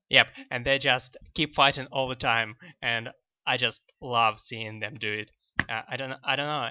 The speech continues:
i-, it's, uh, so funny, uh, because The Last of Us has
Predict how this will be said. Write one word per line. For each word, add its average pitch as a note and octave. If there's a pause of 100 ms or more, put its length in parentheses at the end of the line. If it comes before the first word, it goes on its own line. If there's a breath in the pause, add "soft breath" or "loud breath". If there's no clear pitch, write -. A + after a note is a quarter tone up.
(120)
i-, -
it's, C3
uh, A#2+
so C3+
funny, C3 (540 loud breath)
uh, G#2+ (180)
because A2+ (180)
The B2
Last B2
of A#2+
Us A2+ (260)
has A2+